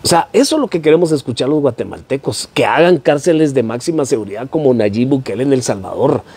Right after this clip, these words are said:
que le meta el, el, que le pegue en la espinilla al crimen organizado en este país. Pero ¿cómo lo va a decir? Así como decía Vivi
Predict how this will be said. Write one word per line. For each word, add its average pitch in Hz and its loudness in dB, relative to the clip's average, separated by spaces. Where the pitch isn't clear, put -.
que 147 2
le 123 4
meta 165 4
el, 123 -4
el, 123 2
que 131 2
le 120 4
pegue 196 4
en 165 2
la 139 -2
espinilla 147 -6
al 127 0
crimen 160 4
organizado 127 0
en 135 -2
este 131 -4
país. - -12
Pero 139 2
¿cómo 208 4
lo 175 4
va 190 -2
a - 2
decir? 214 0
Así 180 2
como 190 4
decía 175 4
Vivi 180 0